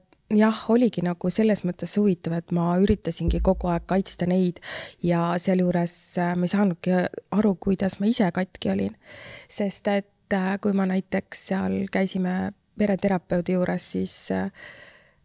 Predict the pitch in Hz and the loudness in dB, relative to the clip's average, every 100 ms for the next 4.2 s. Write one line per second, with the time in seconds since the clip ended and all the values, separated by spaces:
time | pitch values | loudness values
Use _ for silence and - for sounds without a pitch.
0 | _ - - 185 - - - - 190 185 | _ -10 -6 -6 -6 -8 -8 -4 -2 0
1 | 185 202 185 220 - - - - 208 202 | 0 -2 0 -2 -2 -6 -10 -4 0 0
2 | - 190 190 208 - 180 - 180 180 _ | 2 0 0 -4 -2 -4 -2 -4 -4 _
3 | - - 190 175 196 175 170 - _ - | -18 -8 -4 0 0 0 -4 -6 _ -4
4 | 180 196 | -2 -2